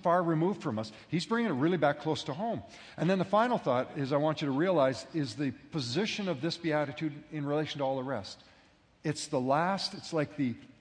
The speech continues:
epicenter. It's the culmination of the Beatitudes.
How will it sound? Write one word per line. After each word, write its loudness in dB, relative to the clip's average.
epicenter. -2
It's -10
the -8
culmination 0
of -4
the -4
Beatitudes. -2